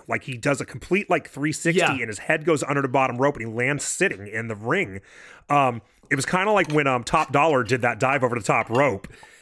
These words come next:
Speaker 1: and somehow did a U-turn midair and landed back inside the ring.
Speaker 2: Flop Dollar.
Speaker 1: It, Flop Dollar, yeah, Cornette calls him Flop Dollar after, after that spot. It's the funniest, it was the funniest fuck up I've ever seen. I was like, "How did he even d-, I don't know how he did that." He was like a boomerang.
Speaker 2: Yeah.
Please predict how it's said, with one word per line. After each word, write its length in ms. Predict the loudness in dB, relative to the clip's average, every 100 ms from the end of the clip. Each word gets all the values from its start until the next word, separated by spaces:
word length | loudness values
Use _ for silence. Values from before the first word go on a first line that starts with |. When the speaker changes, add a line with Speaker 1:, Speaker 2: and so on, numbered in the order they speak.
| _
Speaker 1:
and 180 | -2 0
somehow 360 | 2 2 4 2
did 180 | 2 0
a 40 |
U-turn 640 | 0 0 2 2 2 0 0
midair 440 | 2 2 2 2
and 120 | 0
landed 260 | 0 0 2
back 220 | 0 0
inside 260 | -2 0 0
the 60 | 2
ring. 180 | 2 0
Speaker 2:
Flop 240 | -2 -2
Dollar. 240 | -4 -6 -8 -8 -2
Speaker 1:
It, 160 | -2 -2 -10 -20 _ -20 -8
Flop 360 | 2 2 4
Dollar, 120 | 4 4
yeah, 160 | 2
Cornette 320 | 2 2 2 2
calls 180 | 0 0
him 80 |
Flop 360 | -2 2 2 2
Dollar 300 | 2 4 4
after, 220 | 2 -2 -4
after 280 | -2 0 0
that 160 | 0
spot. 480 | -2 0 0 -4 -6 -10 -10 -10 -4 2
It's 200 | 2 2
the 120 | 0
funniest, 520 | 2 2 4 2 2
it 100 | 2
was 120 | 2
the 80 | 0
funniest 420 | 2 2 2 2
fuck 220 | 0 2
up 100 | 2
I've 100 | 2
ever 160 | 2 2
seen. 240 | 2 4
I 60 | 4
was 80 | 4
like, 120 | 4
"How 160 | 4 4
did 100 | 2
he 60 |
even 260 | 0 -2 -4
d-, 120 | 0 4
I 40 | 6
don't 140 | 6
know 100 | 6
how 140 | 6
he 60 | 8
did 180 | 6 6
that." 240 | 4 2 -2 -14 -20 -20 -6 0
He 60 | 0
was 80 | 2
like 120 | 0
a 40 |
boomerang. 680 | 4 4 4 2 0 -4 -6
Speaker 2:
Yeah. 300 | 2 4 4